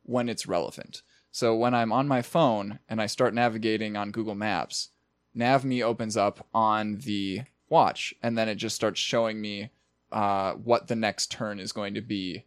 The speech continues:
and how far away that is. Um,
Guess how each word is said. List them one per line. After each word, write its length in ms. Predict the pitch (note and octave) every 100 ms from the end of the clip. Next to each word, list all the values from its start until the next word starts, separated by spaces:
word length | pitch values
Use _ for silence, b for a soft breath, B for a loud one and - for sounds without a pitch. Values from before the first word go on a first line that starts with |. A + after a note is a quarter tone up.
| _
and 100 | -
how 140 | A2 G#2
far 200 | - G2+
away 180 | G2 F2
that 180 | F2 D#2+
is. 320 | A#1+ - - _ _ _ _
Um, 520 | - G#2 F#2 E2+ G2